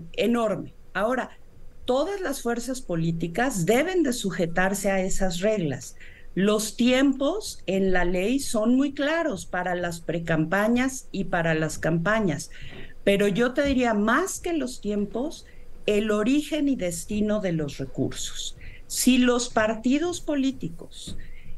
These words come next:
eh, llevan a cabo ejercicios en donde destinen recursos del propio partido, sea de financiamiento público o privado, deberán de reportarlo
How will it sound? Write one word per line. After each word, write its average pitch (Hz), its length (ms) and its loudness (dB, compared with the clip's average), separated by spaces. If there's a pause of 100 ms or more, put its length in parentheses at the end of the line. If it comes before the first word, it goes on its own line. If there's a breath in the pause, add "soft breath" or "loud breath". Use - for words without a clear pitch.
(180)
eh, 170 280 2
llevan 233 400 2
a 262 100 -2
cabo 254 260 0
ejercicios 208 720 -2
en 185 180 2
donde 185 360 2
destinen 208 640 0
recursos 254 840 0
del 254 180 0
propio 247 400 -4
partido, 233 520 -2
sea 185 240 2
de 240 100 2
financiamiento 233 840 0
público 233 460 2
o 165 80 2
privado, 180 500 2
deberán 196 760 4
de 269 120 0
reportarlo 269 800 -2